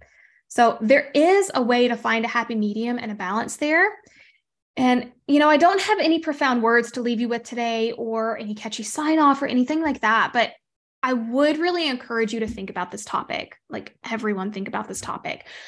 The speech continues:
especially because the mainstream goes so against it, and it can tend to encourage this exploitative behavior. Be a good human,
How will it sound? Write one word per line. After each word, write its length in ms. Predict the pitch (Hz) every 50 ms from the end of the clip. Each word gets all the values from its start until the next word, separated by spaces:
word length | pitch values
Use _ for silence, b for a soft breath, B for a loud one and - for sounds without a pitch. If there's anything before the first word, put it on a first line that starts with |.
| B B B B B B _ _ _ _ _ _ _ _ -
especially 640 | 269 247 247 - - - 294 311 320 320 - 359 349
because 260 | 302 320 311 294 269 247
the 80 | 254
mainstream 520 | 240 233 233 233 226 226 - 247 233 220 220
goes 400 | 220 214 208 214 208 214 - -
so 280 | - - 254 214 220
against 380 | 240 240 233 190 214 208 - -
it, 280 | 277 311 349 339 - -
and 100 | - 226
it 120 | 214 - -
can 320 | - - 262 254 262 262
tend 320 | 262 262 254 240 233 220 -
to 260 | - 233 233 226 214 - _ _ _ _ _ _ _ _ -
encourage 580 | 233 226 220 - - - 233 233 226 226 214 220
this 220 | 220 214 208 208 - -
exploitative 760 | 214 214 - - - - 202 208 208 208 208 - - 202 196
behavior. 600 | - 190 - 180 - - - - - - - _ _ _ b b b b b b b b b b _ _ _ _
Be 140 | - 220 240
a 40 | 269
good 120 | 339 349
human, 560 | 285 - 247 233 226 226 240 277 285 - -